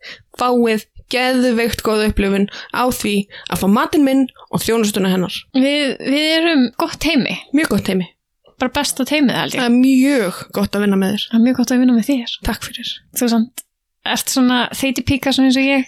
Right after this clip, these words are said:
Speaker 2: getur ekki setið kyrr.
Speaker 1: Já.
Speaker 2: Og þegar ég sest niður þá stendur þú upp.
Speaker 1: <laughs> Já.
Speaker 2: Og þá er maður með svona situ-,
Speaker 1: Situ samviskubit.
Speaker 2: situ samviskubit, já.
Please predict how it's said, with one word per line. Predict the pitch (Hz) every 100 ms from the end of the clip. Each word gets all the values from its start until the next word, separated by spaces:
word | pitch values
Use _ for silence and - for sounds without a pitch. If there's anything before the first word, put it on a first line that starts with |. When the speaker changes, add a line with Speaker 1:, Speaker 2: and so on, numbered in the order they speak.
| -
Speaker 2:
getur | 262
ekki | 262 254
setið | 269 247
kyrr. | - 277 269 -
Speaker 1:
Já. | 240
Speaker 2:
Og | 240 - -
þegar | 233 247
ég | 262 254
sest | 262
niður | 269 262
þá | 262
stendur | 269 254 254
þú | 277
upp. | 269 240 - - 554
Speaker 1:
<laughs> | 494 480
Já. | 330
Speaker 2:
Og | 302 - _ 262
þá | 277
er | 262
maður | 277 247
með | 262
svona | 254 262
situ-, | - - 277 302 - - 320 285 165 - 101 85 -
Speaker 1:
Situ | 320 -
samviskubit. | 226 196 190 214
Speaker 2:
situ | 359 285
samviskubit, | 240 196 208 208 208 - -
já. | 226 214